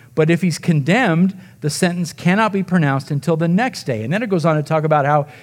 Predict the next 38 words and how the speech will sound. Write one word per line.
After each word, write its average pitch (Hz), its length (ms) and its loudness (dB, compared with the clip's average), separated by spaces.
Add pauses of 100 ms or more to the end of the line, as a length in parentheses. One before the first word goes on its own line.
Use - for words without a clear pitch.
you 165 120 -2
can't 190 280 2
even 190 200 2
have 180 340 0
a 233 60 2
hearing 143 440 2 (320)
on 165 160 2
the 160 80 4
night 156 220 4
of 156 80 0
a 165 60 2
festival 151 520 -4
or 143 120 0
a 147 40 -2
feast. - 540 -8 (680)
So - 140 0
they're 220 120 6
violating 175 640 4
their 151 160 2
own 147 220 0
law 170 280 0
here. 95 360 -10 (1000)
Third, 233 320 4
the 165 60 -2
Talmud 185 400 2
also 185 260 2
has 175 160 0
strict 180 380 -4
rules 170 240 2
about 160 300 0 (200)
what 185 200 0
kind 202 220 0
of 180 120 0
evidence 165 580 -2
is 143 140 -4
acceptable 156 600 -4
in 156 120 -2
court. 220 400 -2